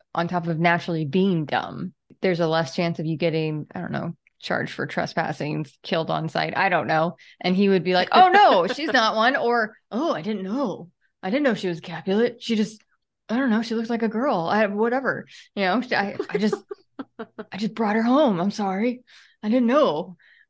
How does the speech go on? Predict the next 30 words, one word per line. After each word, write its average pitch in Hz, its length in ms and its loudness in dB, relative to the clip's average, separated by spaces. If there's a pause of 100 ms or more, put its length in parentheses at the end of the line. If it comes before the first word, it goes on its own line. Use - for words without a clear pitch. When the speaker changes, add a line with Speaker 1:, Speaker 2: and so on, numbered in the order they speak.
Speaker 1:
And 190 380 -2 (340)
Speaker 2:
<laughs> - 280 -12
Speaker 1:
if - 180 -10
you 175 100 -2
go 180 260 2
with 190 120 2
a 190 60 0
Montague 170 420 -2
on 156 160 0
Montague 156 460 -4 (100)
property - 600 -4 (460)
and 151 180 -4
play 165 260 -2
dumb, - 440 -6 (360)
it 175 100 -4
would 170 80 -6
probably 170 340 0
work 160 200 -2
out 156 120 0
in - 60 -12
your - 100 -8
favor. - 360 -8 (400)
Speaker 2:
Why 269 240 2
not? 139 280 -2 (280)
Speaker 1:
Yeah. 185 240 0 (300)
Speaker 2:
<laughs> 226 100 2 (1040)
Speaker 1:
All 175 140 0
right. 180 340 2
Honorable 208 540 4
mentions. - 880 -2